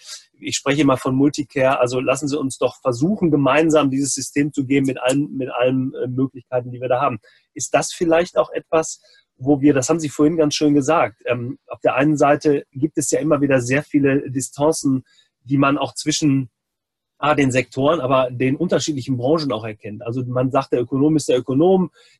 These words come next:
der Betriebswirt ist der Betriebswirt, der Mediziner ist der Mediziner. Müssen wir da uns einfach angleichen und sagen, im Sinne, ähm, des, der guten Patientenversorgung, der Medizin, der Entwicklung, der Zukunftsmedizin,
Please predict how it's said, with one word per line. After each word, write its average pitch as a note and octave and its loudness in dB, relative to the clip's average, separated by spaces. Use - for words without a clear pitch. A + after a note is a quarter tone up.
der C3 4
Betriebswirt D3 -2
ist C3 -2
der C#3+ 0
Betriebswirt, E3 2
der C3 2
Mediziner C#3+ 0
ist - -10
der C#3+ 4
Mediziner. C#3+ 2
Müssen F3+ 0
wir E3 6
da C#3 2
uns D#3+ 2
einfach D3 -6
angleichen D3 0
und B2+ -6
sagen, C#3+ 2
im C#3+ 0
Sinne, F#3+ 2
ähm, C3+ -2
des, - 0
der C3+ -10
guten F3+ -4
Patientenversorgung, D#3 0
der C3+ 0
Medizin, D3+ -2
der D3+ 0
Entwicklung, E3 0
der C#3+ 0
Zukunftsmedizin, D#3 -4